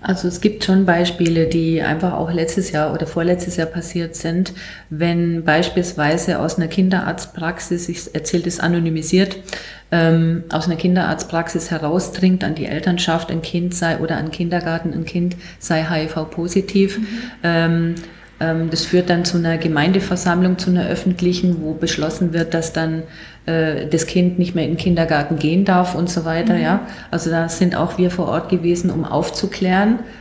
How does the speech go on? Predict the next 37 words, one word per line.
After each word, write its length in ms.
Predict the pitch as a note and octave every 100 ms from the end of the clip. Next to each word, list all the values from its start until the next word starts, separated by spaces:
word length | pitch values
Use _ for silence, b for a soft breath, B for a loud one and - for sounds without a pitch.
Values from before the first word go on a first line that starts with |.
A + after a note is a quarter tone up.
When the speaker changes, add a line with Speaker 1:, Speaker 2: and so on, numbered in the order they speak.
| B
Speaker 1:
ja. 260 | E3 E3+ A#3 - B B
Und 120 | E3+
es 120 | E3 F3
hat 180 | E3+
dennoch 320 | D#3 D3+ G3 -
dazu 360 | F#3+ F#3+ G3+
geführt, 580 | F#3+ F#3+ - F#3+ G3 F#3+
äh, 300 | E3 E3 D#3+ -
trotz 380 | E3+ F3 -
zwei 420 | - - B2+ F#2 -
Abendveranstaltungen, 1200 | D#3 G#3 G3 F#3 - F3+ - F3 E3+ F3+ F3 E3+
wo 160 | D#3+ D#3+
wirklich 340 | E3+ F3+ -
<laughs> 20 |
auch 180 | - -
alle 200 | - E3+
Beteiligten 640 | E3 - D#3+ F3 E3+ F3
dabei 300 | - D3 E3
Speaker 2:
Mhm. 40 | E3+
Speaker 1:
waren 200 | E3+ D#3+
und 200 | F3+ F3
die 60 |
Gemeinde 560 | E3+ D#3+ D#3 E3+ F#3 F3 B B B B E3+
und 160 | F3
der 240 | F3 E3+ D#3+ D#3+
Bürgermeister, 720 | F3 F3+ D#3+ D#3+ E3 F#3 E3+
dass 280 | E3+ E3+ -
das 160 | D#3+
Kind 280 | - F3+ F3
trotzdem 440 | D#3 E3 - F3+
nicht 180 | F3 F3
in 100 | E3+
diesen 260 | E3 D#3+ E3
Kindergarten 600 | - D#3+ D#3+ D#3+ D#3 D#3+
mehr 160 | D#3 D3+
gehen 280 | E3 F#3
konnte. 440 | F3+ C#3+ C#3 D3